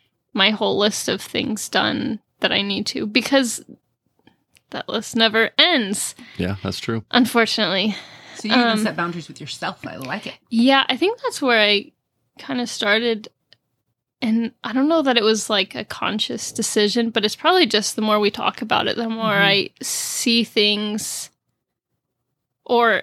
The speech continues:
Speaker 1: realize the way I see things.
Speaker 3: Mm-hmm.
Speaker 1: Um, but, um, what was I say?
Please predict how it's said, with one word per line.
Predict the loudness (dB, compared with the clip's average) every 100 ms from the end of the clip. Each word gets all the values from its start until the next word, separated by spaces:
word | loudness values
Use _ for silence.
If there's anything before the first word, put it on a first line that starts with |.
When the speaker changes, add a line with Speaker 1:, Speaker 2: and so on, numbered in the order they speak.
| -4
Speaker 1:
realize | -18 -8 0 2 4 2 2 -2
the |
way | 0 2 2 0 -4
I | -6 -4 -4 -6 -8 _ _
see | -16 -10 -10
things. | -10 -14 -12 -14 -12 -12
Speaker 3:
Mm-hmm. | -14 -18 -20 _ _ _ _ _ _ _ -2
Speaker 1:
Um, | 2 4 2 -2 -6 -10 -12 _ _ _ _ _ _ _ _ _ -20 -20 _ _ _ _ _ _ _ _ _ _ _ -2
but, | 0 0 -4 _ _ _ _ _ _ _ _
um, | -10 -6 -6 -4 -6 -6
what |
was | -10 -16
I | -20
say? | -20